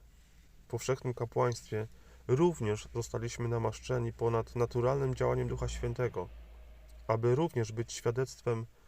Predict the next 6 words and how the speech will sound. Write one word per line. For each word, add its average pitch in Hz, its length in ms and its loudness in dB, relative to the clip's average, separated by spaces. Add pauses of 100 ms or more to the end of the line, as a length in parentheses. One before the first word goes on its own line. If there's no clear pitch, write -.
(320)
Bożego 135 400 2
działania, 120 480 2
Bożej 123 340 -4
sprawiedliwości, 113 840 -2
Bożego 120 420 2
miłosierdzia 117 800 0